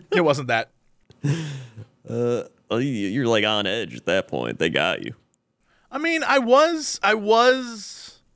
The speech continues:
Speaker 2: yeah, I guess. I guess you could say that. I, I, I wasn't, like, scared, scared, but once I knew there were jump scares involved, I was like, "Oh, I gotta brace myself."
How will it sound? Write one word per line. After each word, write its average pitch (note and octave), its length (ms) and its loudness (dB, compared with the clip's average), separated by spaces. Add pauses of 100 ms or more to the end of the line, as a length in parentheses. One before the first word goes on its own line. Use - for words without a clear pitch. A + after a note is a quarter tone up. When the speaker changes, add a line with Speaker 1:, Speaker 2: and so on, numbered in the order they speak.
(140)
Speaker 2:
yeah, E4+ 300 4
I F#3+ 60 2
guess. D4 560 2
I A3+ 60 0
guess C#4+ 200 0
you A3 60 -6
could F3 140 -4
say C3+ 200 0
that. D3 300 2 (480)
I, E3 120 6 (120)
I, F#3 220 2
I F#3+ 60 6
wasn't, A3+ 480 2
like, F3+ 180 2
scared, F3 440 2
scared, A3+ 460 2 (480)
but G3 180 4
once G#3+ 240 2
I B3 100 6
knew G#3 200 2
there G3+ 120 4
were F3+ 80 4
jump E3 280 0
scares G#3+ 280 4
involved, G#3+ 360 2
I G3+ 40 4
was F3 160 2
like, D3 380 -2 (960)
"Oh, C3 260 4
I D3 120 4
gotta C3+ 280 4
brace A#2+ 340 -4
myself." A2 600 -12